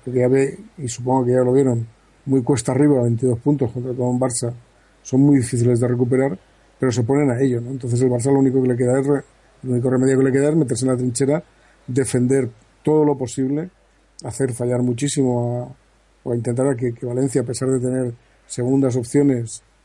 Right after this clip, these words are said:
eh, mm, tiene trece rebotes en ataque, eso es significativo,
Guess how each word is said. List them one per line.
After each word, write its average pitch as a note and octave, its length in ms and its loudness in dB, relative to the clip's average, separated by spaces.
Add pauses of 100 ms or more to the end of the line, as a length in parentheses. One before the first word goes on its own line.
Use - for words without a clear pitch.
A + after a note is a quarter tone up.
(140)
eh, A2+ 800 -6 (720)
mm, B2 600 -10 (920)
tiene B2+ 180 -8
trece A#2+ 280 -10
rebotes A#2+ 340 -8
en B2 80 -6
ataque, C3 320 -8
eso B2 160 -14
es A2+ 80 -14
significativo, B2 640 -8